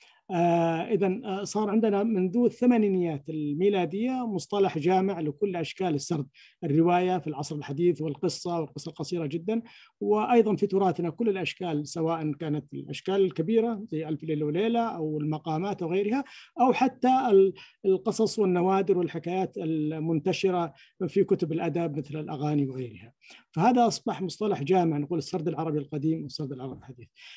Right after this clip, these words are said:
لكن أهمية السرد بالنسبة لنا هو أن نعرف أن السرد هو أيضًا، آه، يعني مقوم إجرائي مهم جدًا في بناء الرواية أو القصة أو أي شكل من أشكال السرد،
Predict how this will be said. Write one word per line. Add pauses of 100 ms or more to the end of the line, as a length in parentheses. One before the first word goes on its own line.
(100)
لكن
أهمية
السرد
بالنسبة
لنا
هو
أن
نعرف
أن (120)
السرد
هو
أيضًا، (480)
آه،
يعني
مقوم
إجرائي
مهم
جدًا
في
بناء (100)
الرواية
أو
القصة
أو
أي
شكل
من
أشكال
السرد،